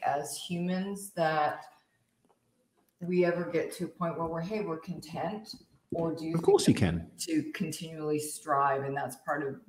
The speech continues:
Speaker 1: being our human nature, to be happy, to, to push ourselves to discover new things?
Speaker 2: But I can be t-, I can be content and still grow.
Speaker 1: Mm.
Speaker 2: For me, n-, someone that can't be content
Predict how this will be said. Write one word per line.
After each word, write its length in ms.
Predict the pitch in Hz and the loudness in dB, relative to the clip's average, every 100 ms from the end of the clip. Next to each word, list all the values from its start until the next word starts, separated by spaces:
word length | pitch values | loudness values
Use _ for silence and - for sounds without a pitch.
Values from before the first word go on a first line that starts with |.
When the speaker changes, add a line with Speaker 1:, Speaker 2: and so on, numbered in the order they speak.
| - | -8
Speaker 1:
being 320 | 160 160 - - | -8 -8 -10 -6
our 140 | 147 | -4
human 360 | - 170 156 151 | -4 -8 -8 -6
nature, 300 | 143 147 147 | -4 -6 -8
to 80 | 135 | -8
be 180 | 139 | -8
happy, 380 | 139 - 127 - - | -4 -2 -4 -6 -14
to, 80 | 135 | -16
to 280 | - - - | -16 -20 -18
push 220 | 175 165 | -14 -10
ourselves 440 | 156 151 147 131 151 | -6 -6 -6 -8 -10
to 100 | 117 | -14
discover 440 | 135 - 131 135 | -12 -8 -8 -8
new 160 | 135 107 | -10 -12
things? 580 | - 123 113 - - - _ _ _ _ _ _ - | -14 -14 -14 -14 -20 -20 _ _ _ _ _ _ 2
Speaker 2:
But 120 | - | 4
I 40 | |
can 200 | 143 160 | 8 8
be 100 | 147 | 8
t-, 160 | 143 - 131 | 4 2 4
I 60 | |
can 160 | 131 131 | 6 6
be 100 | 127 | 6
content 360 | 117 98 143 | 6 6 6
and 100 | 80 | 4
still 180 | - 104 | 4 2
grow. 300 | 87 127 80 - - _ - - - - _ _ - | 4 2 0 -6 -16 _ -14 -14 -14 -18 _ _ -2
Speaker 1:
Mm. 560 | 143 143 135 110 - - | 0 2 0 -2 2 8
Speaker 2:
For 80 | |
me, 640 | 139 160 165 117 - - - - - - - - | 12 12 12 12 8 -4 -10 -16 -20 -20 -20 -2
n-, 500 | 120 127 123 - 107 - - - _ _ _ - | 4 6 4 2 -8 -10 -18 -20 _ _ _ -8
someone 260 | - 160 196 | 2 6 8
that 220 | 185 - | 6 4
can't 260 | - 160 123 | 4 6 6
be 80 | |
content 520 | 117 113 98 131 95 | 4 4 4 4 4